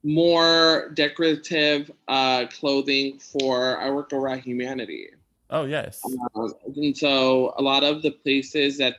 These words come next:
Speaker 1: they order from, like, 'cause Humanity is a gay lifestyle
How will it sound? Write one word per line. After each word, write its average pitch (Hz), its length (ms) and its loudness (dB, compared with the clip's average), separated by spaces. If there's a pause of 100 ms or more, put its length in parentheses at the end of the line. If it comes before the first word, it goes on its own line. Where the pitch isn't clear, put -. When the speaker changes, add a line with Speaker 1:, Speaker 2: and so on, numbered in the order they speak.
Speaker 1:
they 127 400 2
order 135 340 -2
from, 208 540 -6
like, 131 200 -2 (120)
'cause 160 200 0
Humanity 196 460 2
is 151 200 2
a 139 220 2 (240)
gay 151 580 2 (280)
lifestyle 127 800 -2